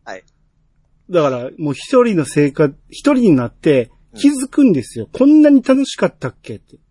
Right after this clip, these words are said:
Speaker 1: うん。
Speaker 2: これまで、あ、我慢してたんだっていうことに気づくんですよ。
Speaker 1: はい。
Speaker 2: ここまではずっと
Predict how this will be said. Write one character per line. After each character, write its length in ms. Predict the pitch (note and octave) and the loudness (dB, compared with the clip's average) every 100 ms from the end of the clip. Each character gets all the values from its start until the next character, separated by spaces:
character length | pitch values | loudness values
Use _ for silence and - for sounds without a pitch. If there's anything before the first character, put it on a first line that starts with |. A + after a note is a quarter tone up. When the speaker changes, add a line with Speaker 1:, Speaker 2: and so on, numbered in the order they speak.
| _ | _
Speaker 1:
う 60 | |
ん。 200 | F#2+ F#2+ E2 _ _ _ _ _ - | -20 -20 _ _ _ _ _ _ -4
Speaker 2:
こ 120 | C4 | -2
れ 80 | D4+ | -2
ま 160 | C4+ | -4
で、 280 | C#3+ A#2+ A#2 - | -4 -8 -12 -10
あ、 180 | D#3 - _ - | -10 -10 _ -2
我 140 | A3 | 0
慢 240 | C4+ C#4 F#3+ | 0 -2 -4
し 120 | - | -4
て 100 | E3 | -8
た 140 | C#3+ | -6
ん 60 | B2+ | -8
だ 100 | A#2+ | -8
っ 60 | - | -10
て 100 | C3+ | -8
い 20 | |
う 20 | |
こ 80 | D#3+ | -6
と 60 | |
に 80 | C3+ | -6
気 120 | - D3+ | -8 -12
づ 100 | D#3 | -10
く 100 | A#2+ | -14
ん 60 | |
で 60 | G2 | -14
す 120 | _ | _
よ。 60 | _ _ _ | _ _ _
Speaker 1:
は 200 | - F#2+ | -12 -10
い。 100 | D#2 _ _ _ _ _ _ _ _ _ _ | -12 _ _ _ _ _ _ _ _ _ _
Speaker 2:
こ 160 | - A3+ | -14 -8
こ 120 | E4+ | -6
ま 160 | E4 F#3+ | -4 -6
で 140 | B2+ | -4
は 260 | D#3 B2+ - - - | -4 -4 -8 -14 -16
ず 200 | D#3 F#4 | -12 -12
っ 20 | - _ | -12 _
と 260 | - D4+ | -12 -10